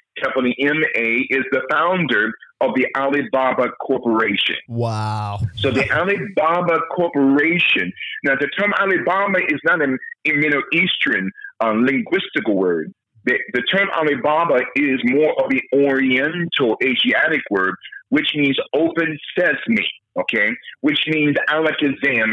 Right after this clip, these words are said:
Speaker 1: abracadabra. These are witchcraft, divination
Speaker 2: Yep.
Speaker 1: termi-, terminologies. So then, China, the contagion of global manipulation here. So then, a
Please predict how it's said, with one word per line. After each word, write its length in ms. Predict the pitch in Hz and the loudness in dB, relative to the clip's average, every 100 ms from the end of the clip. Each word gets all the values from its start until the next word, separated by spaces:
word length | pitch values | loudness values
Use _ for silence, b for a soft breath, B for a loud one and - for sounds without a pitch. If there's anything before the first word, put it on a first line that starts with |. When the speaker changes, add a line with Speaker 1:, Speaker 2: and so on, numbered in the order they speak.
| - | 0
Speaker 1:
abracadabra. 840 | 135 139 139 110 117 135 127 110 101 | 0 0 0 -2 0 0 2 0 0
These 220 | 135 160 - 131 | 0 0 0 2
are 140 | 117 | 2
witchcraft, 1400 | 110 107 147 180 - - - - - - 170 165 156 165 B B B _ _ - | 0 -2 0 2 0 -4 -8 -16 -14 -2 2 4 2 0 B B B _ _ -2
divination 1040 | 160 156 143 139 139 139 113 131 127 123 | 0 2 2 2 0 0 0 0 -2 -2
Speaker 2:
Yep. 100 | - 131 | -2 0
Speaker 1:
termi-, 180 | 123 117 - 123 | 0 -2 -2 -2
terminologies. 720 | 117 117 110 107 90 - - - B B B - - | 0 0 0 0 -2 -4 -6 -12 B B B -6 -2
So 240 | 208 196 165 | 2 4 4
then, 340 | 135 101 101 - - - - | 2 0 -4 -6 -2 0 0
China, 420 | 202 233 214 113 101 - | 2 2 2 2 0 -2
the 100 | 123 | -4
contagion 840 | 135 127 - - 180 - 143 127 135 | -2 -4 -2 -2 0 -2 0 0 0
of 180 | 127 104 | -2 0
global 440 | 127 135 123 127 - | 2 2 4 2 2
manipulation 880 | 120 120 120 120 107 117 123 - 107 98 | 0 2 0 -2 0 0 0 0 -2 -2
here. 180 | 85 - B B B - - | -2 -4 B B B -4 0
So 200 | 214 196 | 2 2
then, 200 | 175 139 135 - _ - | 2 0 -2 -6 _ -12
a 60 | - | -8